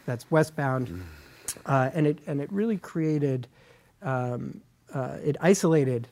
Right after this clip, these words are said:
Speaker 1: the, the economic center of the city from the residential components of the city. Uh, one, one thing that's fascinating about the Fallkill is that it, it bridges through that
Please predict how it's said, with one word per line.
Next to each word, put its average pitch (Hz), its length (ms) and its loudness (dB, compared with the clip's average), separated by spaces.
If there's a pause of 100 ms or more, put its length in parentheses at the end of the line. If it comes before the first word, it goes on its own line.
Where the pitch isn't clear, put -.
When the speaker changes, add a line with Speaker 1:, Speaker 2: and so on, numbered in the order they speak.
Speaker 1:
the, 127 360 -2
the 135 220 -6
economic 131 420 -4
center 131 240 -4
of 120 80 -6
the 120 80 -6
city 143 400 0
from 127 460 -2 (300)
the 135 80 -4
residential 123 800 -4
components 123 480 -10
of 143 100 -14
the 127 80 -14
city. - 360 -12 (680)
Uh, 143 180 -4
one, 190 360 0
one 208 180 2
thing 240 140 0
that's 190 140 0
fascinating 170 560 0
about 131 200 -2
the - 60 -12
Fallkill 175 580 2
is 147 140 0
that 143 160 2
it, 139 160 -2 (320)
it 175 300 -6
bridges 202 460 6
through 185 420 12
that 139 340 4